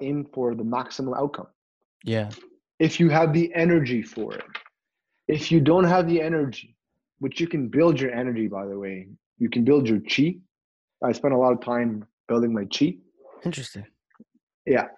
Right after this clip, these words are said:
Speaker 1: a lot of time, a lot of my, my focus goes
Speaker 2: Now,
Speaker 1: into
Speaker 2: is that just, like, tied to fitness or, like, something else? Not just your
Speaker 1: Mental, mental strength and fitness.
Speaker 2: Mental strength and fitness.
Speaker 1: Yeah, it all comes back to mental strength. Really, it all comes back to mental strength, to be honest. Uh,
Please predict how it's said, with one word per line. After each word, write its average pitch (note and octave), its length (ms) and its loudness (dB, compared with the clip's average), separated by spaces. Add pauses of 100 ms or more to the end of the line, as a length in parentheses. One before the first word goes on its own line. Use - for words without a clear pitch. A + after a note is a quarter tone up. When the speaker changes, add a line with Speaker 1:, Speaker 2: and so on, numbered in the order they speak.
(160)
Speaker 1:
a A#2+ 60 -2
lot A#2+ 460 4
of A2+ 100 -6
time, A2+ 400 -2
a A2+ 60 -4
lot A#2 260 0
of A2+ 80 -2
my, A2+ 200 -2
my A2 240 -4
focus A#2 520 0
goes A#2 240 2
Speaker 2:
Now, D#3 120 4
Speaker 1:
into D3+ 80 4
Speaker 2:
is C#3 60 2
that C#3+ 120 4
just, D3 200 0
like, C#3 180 2
tied C3 280 0
to A#2 80 -4
fitness E3 520 0
or, C3+ 140 4
like, B2 140 2
something C3 400 0
else? C3 460 -2 (320)
Not A#2+ 200 -2
just B2+ 220 0
your C#3+ 80 6
Speaker 1:
Mental, C#3 200 2
mental C3+ 380 2
strength A#2 400 0
and G#2 160 -2
fitness. G#2 320 -4
Speaker 2:
Mental D3 280 -6
strength - 420 -6
and A#2 100 -8
fitness. D#3+ 400 -6
Speaker 1:
Yeah, F#2+ 220 0
it F3+ 60 4
all A#3+ 160 4
comes C#3+ 260 -2
back A#2 300 -2
to A2+ 60 -6
mental G#2+ 380 -6
strength. A2 320 -8
Really, E3 220 6
it C#3 40 6
all C3+ 140 4
comes A#2+ 240 -6
back G#2 300 -4
to G2+ 60 -10
mental F#2+ 340 -10
strength, F#2+ 360 -10
to F#2 80 -10
be F#2 120 -6
honest. F#2+ 500 -10
Uh, - 40 -20